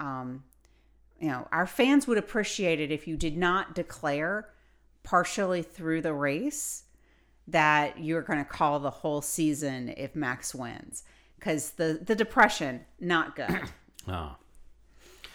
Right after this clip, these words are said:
Speaker 2: Okay. So, other news. We'll start to wrap up.
Speaker 1: Okay.
Speaker 2: Um, once again, 'cause we've heard this a couple of times, Sydney is saying that,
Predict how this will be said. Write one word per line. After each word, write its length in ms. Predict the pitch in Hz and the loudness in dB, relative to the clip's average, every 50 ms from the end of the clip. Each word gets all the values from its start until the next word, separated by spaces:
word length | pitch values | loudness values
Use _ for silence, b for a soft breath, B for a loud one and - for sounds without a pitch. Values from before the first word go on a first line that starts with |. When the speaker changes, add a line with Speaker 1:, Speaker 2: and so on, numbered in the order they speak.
| B B B - | B B B -2
Speaker 2:
Okay. 280 | 123 113 - 113 - - - _ _ b b b b b b | -2 -2 -2 -4 -10 -10 -16 _ _ b b b b b b
So, 420 | - - 160 156 143 131 104 - - _ _ _ _ - | 2 6 6 6 6 6 2 -4 -14 _ _ _ _ 6
other 220 | 156 160 147 135 | 8 8 8 8
news. 260 | 117 104 90 82 - | 6 4 0 -2 -4
We'll 100 | - 120 | -6 -6
start 240 | 110 - 131 117 - - | -4 -2 -2 -2 -2 -2
to 60 | 107 | -4
wrap 240 | 101 92 80 - - | -4 -4 -4 -8 -12
up. 180 | - - - - _ _ _ _ _ - | -16 -18 -20 -20 _ _ _ _ _ -4
Speaker 1:
Okay. 240 | 170 151 143 120 - B B B B B B B B B | -4 -4 -4 -8 -10 B B B B B B B B B
Speaker 2:
Um, 480 | - 127 127 123 123 120 120 117 117 - - - - - _ _ _ _ _ _ _ _ _ _ _ _ _ _ _ - _ - | 2 4 4 4 4 2 -2 -4 -8 -12 -16 -20 -20 -20 _ _ _ _ _ _ _ _ _ _ _ _ _ _ _ -20 _ -16
once 640 | - 135 127 117 117 139 156 175 214 214 - - | -10 -8 -6 -2 2 4 4 4 4 2 0 0
again, 340 | 208 160 120 110 87 76 76 | 0 0 0 0 -2 -2 -4
'cause 140 | - 113 110 | -4 -4 -2
we've 180 | 107 123 120 - | -2 -2 -2 0
heard 180 | 185 190 190 | 0 0 0
this 160 | 196 185 - | -2 -4 -4
a 40 | 185 | -4
couple 280 | - - 160 - 165 160 | -4 -2 -4 -4 -4 -6
of 60 | - | -10
times, 460 | - - - - - - - - - b b b b b b b b b b - | -10 -14 -16 -16 -16 -16 -18 -18 -18 b b b b b b b b b b -10
Sydney 640 | - - - - 196 220 240 196 127 101 98 92 95 | -8 -6 -4 0 0 0 0 0 0 0 0 -2 -4
is 280 | 95 101 107 107 104 - | -4 -2 -2 -2 0 -2
saying 520 | - - - 131 127 127 131 127 127 113 107 | -2 0 0 2 2 2 2 0 0 0 0
that, 200 | 117 113 - | -2 -2 -4